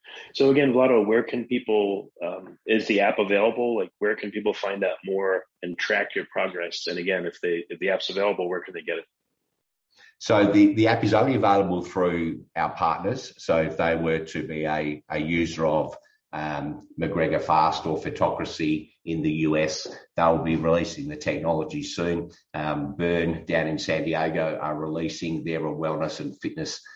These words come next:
Speaker 2: application that will be using it. And we've got a number of insurers working with us at the moment that you'll see releases, uh, where the insurers will, will give it to their, uh, their policyholders.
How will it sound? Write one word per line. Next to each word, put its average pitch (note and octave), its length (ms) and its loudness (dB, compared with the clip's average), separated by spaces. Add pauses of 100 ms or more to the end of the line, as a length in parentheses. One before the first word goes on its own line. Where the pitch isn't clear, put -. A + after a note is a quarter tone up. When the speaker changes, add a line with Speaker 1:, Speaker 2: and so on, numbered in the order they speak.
(140)
Speaker 2:
application D#2 840 -2
that D#2+ 200 0 (240)
will E2 80 0
be D2 140 0
using E2 400 0
it. - 260 -2 (120)
And A#2 140 6
we've A2+ 120 4
got - 120 2
a F#2+ 40 2
number E2 280 0
of D#2+ 60 -6
insurers D#2 500 -4
working D#2 340 -6
with D2+ 120 -4
us D2 180 -2
at - 140 -6
the D#2+ 80 -8
moment D#2 360 -2
that D2 120 -6
you'll D2+ 120 -2
see D2+ 240 -6
releases, D2+ 640 -4 (380)
uh, D2+ 200 -2
where D#2+ 200 -2
the D2+ 120 2
insurers D#2 460 -2
will, D2+ 240 -6
will C#2 320 -8 (140)
give D#2+ 140 -2
it D2+ 100 -6
to D#2 120 -8
their, D2+ 360 -4
uh, C#2+ 240 -2
their D2+ 120 -6
policyholders. D2+ 760 -2